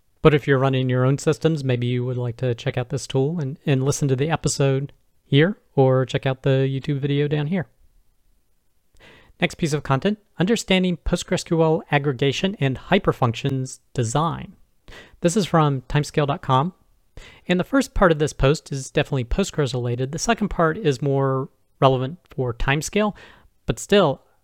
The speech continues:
I really enjoyed how it explained things in this blog post. So he talks about aggregates versus functions. Basically, functions transform an input to an output, generally operate one row at a time. Aggregates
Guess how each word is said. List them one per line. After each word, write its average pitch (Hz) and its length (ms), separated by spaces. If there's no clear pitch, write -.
I 151 60
really 165 360
enjoyed 131 640
how 165 180
it 156 80
explained 143 640
things 123 460
in 135 100
this 123 160
blog 143 260
post. - 400
So 151 120
he 147 60
talks 151 240
about 139 260
aggregates 131 480
versus 120 540
functions. 131 580
Basically, 123 380
functions 123 580
transform 120 500
an 123 60
input 143 420
to 123 120
an 120 80
output, 151 440
generally 135 380
operate 143 340
one 135 200
row 123 180
at 117 60
a 123 40
time. 139 440
Aggregates 131 600